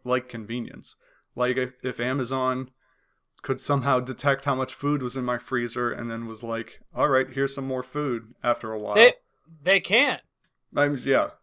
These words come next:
Speaker 1: I, I
Speaker 2: There's, there's a, there's literally a fridge that does that.
Speaker 1: <laughs>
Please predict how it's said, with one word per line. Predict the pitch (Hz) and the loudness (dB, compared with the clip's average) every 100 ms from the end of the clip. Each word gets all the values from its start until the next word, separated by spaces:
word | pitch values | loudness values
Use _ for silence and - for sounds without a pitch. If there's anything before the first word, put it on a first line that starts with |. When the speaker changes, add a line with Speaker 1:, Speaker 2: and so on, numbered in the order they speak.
| _ - - | _ -10 0
Speaker 1:
I, | |
I | 147 | 4
Speaker 2:
There's, | 202 196 - | 4 2 4
there's | 208 202 180 | 4 4 0
a, | |
there's | 202 208 180 190 | 2 2 2 8
literally | 226 247 214 175 | 10 10 8 4
a | 156 | 0
fridge | - 208 226 147 | 2 6 6 4
that | 156 - | -6 0
does | 196 170 | 0 0
that. | 127 110 - _ _ | -8 -10 -16 _ _
Speaker 1:
<laughs> | - | -10